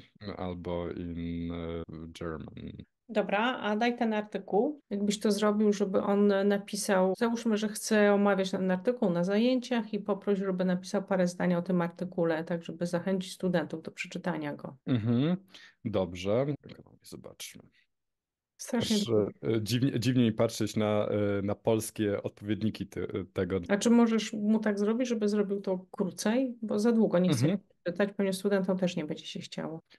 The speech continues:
Speaker 1: No to zmniejszmy maksimum length.
Speaker 2: Mhm.
Speaker 1: Czyli już nie musimy, tak jak z-, normalnie byśmy w czacie, byśmy po prostu mu-,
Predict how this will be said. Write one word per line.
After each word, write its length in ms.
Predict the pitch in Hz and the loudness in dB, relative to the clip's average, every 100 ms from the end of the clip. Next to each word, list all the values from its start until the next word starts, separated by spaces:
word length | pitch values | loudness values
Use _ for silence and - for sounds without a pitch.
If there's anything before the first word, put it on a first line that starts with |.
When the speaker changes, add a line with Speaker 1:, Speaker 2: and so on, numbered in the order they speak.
| _ | _
Speaker 1:
No 100 | 123 | 0
to 380 | 170 285 302 277 233 - 190 - - | 2 2 2 0 -6 -12 -16 -16 -6
zmniejszmy 540 | 135 123 139 143 135 | -2 2 2 0 0
maksimum 420 | 123 117 - 123 | -2 -2 -2 0
length. 380 | 110 95 101 - _ _ _ _ _ _ - | 2 0 -2 -6 _ _ _ _ _ _ 4
Speaker 2:
Mhm. 560 | 220 208 196 262 349 - _ _ _ _ _ _ | 6 6 6 6 4 -6 _ _ _ _ _ _
Speaker 1:
Czyli 140 | - | 0
już 120 | 143 | 2
nie 60 | 143 | 4
musimy, 300 | 135 147 131 | 4 4 2
tak 120 | 110 | 2
jak 120 | 101 | -2
z-, 100 | 98 | -4
normalnie 320 | 92 98 101 107 | -4 -2 0 -2
byśmy 220 | 95 90 | -4 -8
w 100 | - | -4
czacie, 260 | 104 101 | -4 -4
byśmy 240 | 90 92 90 | -6 -6 -8
po 120 | 87 | -10
prostu 280 | 95 92 90 | -12 -10 -8
mu-, 220 | 90 87 | -8 -6